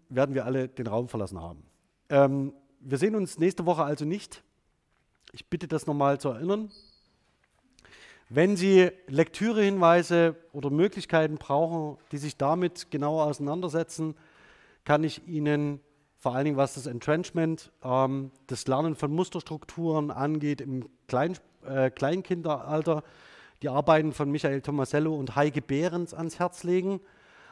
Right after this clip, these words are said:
ähm, die sich genau mit diesen Fragen des Erlernens von sprachlichen Strukturen und Schemata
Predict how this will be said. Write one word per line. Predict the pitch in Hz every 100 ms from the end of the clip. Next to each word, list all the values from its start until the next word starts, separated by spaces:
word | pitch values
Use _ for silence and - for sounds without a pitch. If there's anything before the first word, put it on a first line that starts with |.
| -
ähm, | 147 165 165
die | 147
sich | 156 139
genau | 139 139 165
mit | 165
diesen | 160 143
Fragen | 143 143 139 147 151 147 - _ _ -
des | 147
Erlernens | - 139 139 160 180 165
von | - - 165 165
sprachlichen | - - 147 143 143 143
Strukturen | - 143 - 160 160 156 151
und | - 139
Schemata | - 156 147 147 - 131 127 127